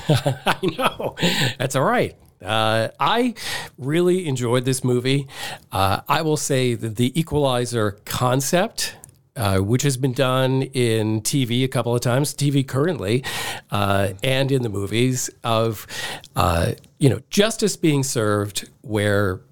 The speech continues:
uh, just the regular means can't, okay? Police can't help you, you know, the government can't help you.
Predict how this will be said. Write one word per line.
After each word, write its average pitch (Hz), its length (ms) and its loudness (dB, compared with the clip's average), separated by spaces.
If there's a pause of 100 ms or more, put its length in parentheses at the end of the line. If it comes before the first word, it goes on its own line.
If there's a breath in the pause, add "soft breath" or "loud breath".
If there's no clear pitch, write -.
(300)
uh, 104 160 2 (280)
just - 240 2
the 101 80 0
regular 135 460 0
means 143 440 0
can't, - 500 -2 (120)
okay? 127 440 0
Police 143 420 0
can't 151 280 0
help 143 260 0
you, 143 520 2
you 123 120 -2
know, 101 260 0 (180)
the 117 100 -8
government 143 400 0
can't 135 140 0
help 123 200 0
you. 117 300 2